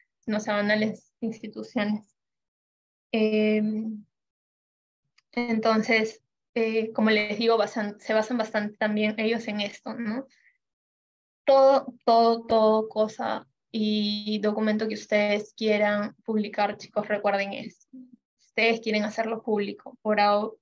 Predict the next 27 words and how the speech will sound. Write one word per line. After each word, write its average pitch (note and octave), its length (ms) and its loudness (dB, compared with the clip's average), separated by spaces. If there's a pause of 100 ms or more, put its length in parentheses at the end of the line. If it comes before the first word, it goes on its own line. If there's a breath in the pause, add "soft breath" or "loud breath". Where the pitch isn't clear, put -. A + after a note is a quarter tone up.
(120)
por, G#3+ 300 -2 (600)
en, A3 380 0 (1600)
por A3+ 120 4
ende, G#3+ 200 4
ustedes G#3+ 380 2
se A3 60 -8
están G#3+ 200 -2
haciendo G#3+ 260 0
responsables G#3 800 0
de A3 220 -2
eso. - 200 -12 (560)
Y A3 80 -2
al A3+ 120 0
hacerlo A#3 320 -2
público, B3+ 640 4
va G#3 60 4
a - 20 -4
ser - 260 -4
un - 180 -2
producto A#3 520 -2
de A#3 80 0
ustedes, G#3 580 -2 (120)
una, A3 500 -6 (720 soft breath)
am, A3 840 0 (560)
creación B3 520 4
de B3+ 60 6
ustedes, A3 600 0